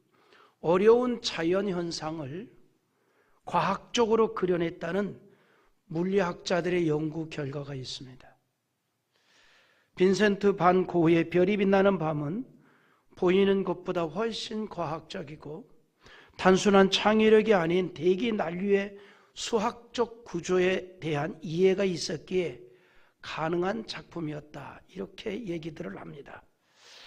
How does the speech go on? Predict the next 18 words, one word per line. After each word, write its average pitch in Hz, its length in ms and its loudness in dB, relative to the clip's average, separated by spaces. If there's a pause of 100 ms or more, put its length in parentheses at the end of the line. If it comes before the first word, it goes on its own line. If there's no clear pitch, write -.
(300)
연구팀은 226 840 8
그의 208 300 6
디지털 208 680 0 (320)
이미지를 196 500 2
사용해서 180 840 -6 (960)
<clears throat> - 800 -20
별이 262 300 10
빛나는 233 460 6
밤에 202 240 2
등장하는 185 720 2 (100)
열네 180 400 4
개의 240 340 0
주요 196 680 0 (320)
소용돌이 247 720 0
모양의 185 720 0
규모를 175 600 -2 (280)
조사한 170 640 -4
결과 147 560 -12